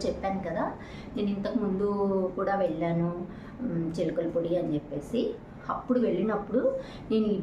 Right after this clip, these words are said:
బ్యాంగిల్స్ తీసుకున్నానండి. చూడండి, ఇవైతే క్వాలిటీ నేను తీసుకొని almost వన్ ఇయర్ అవుతుందన్నమాట. వన్ ఇయర్ అయినా కూడా షైనింగ్ కానీ క్వాలిటీ కానీ ఏమాత్రం తగ్గలేదన్నమాట, అట్లే ఉన్నాయి. కాస్ట్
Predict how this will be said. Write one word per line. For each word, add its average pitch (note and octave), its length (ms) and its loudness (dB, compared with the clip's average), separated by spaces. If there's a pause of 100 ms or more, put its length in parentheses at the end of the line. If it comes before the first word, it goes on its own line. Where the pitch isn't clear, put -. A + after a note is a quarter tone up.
బ్యాంగిల్స్ E3+ 480 4
తీసుకున్నానండి. D#3+ 760 0 (600)
చూడండి, G3+ 440 4
ఇవైతే E3+ 260 2 (140)
క్వాలిటీ F3 380 4 (120)
నేను B3+ 180 6
తీసుకొని G#3+ 480 0
almost G3 560 2
వన్ F3+ 220 2
ఇయర్ G#3 180 2
అవుతుందన్నమాట. D#3+ 680 -4 (680)
వన్ F#3 220 0
ఇయర్ G#3 180 6
అయినా F3+ 220 4 (100)
కూడా E3+ 220 0 (420)
షైనింగ్ A3 560 4
కానీ E3+ 220 2 (120)
క్వాలిటీ F3+ 440 2 (100)
కానీ D#3+ 260 0 (680)
ఏమాత్రం F#3+ 480 2 (120)
తగ్గలేదన్నమాట, D#3+ 720 0 (120)
అట్లే F#3+ 320 -2
ఉన్నాయి. E3+ 320 0 (160)
కాస్ట్ E3+ 340 2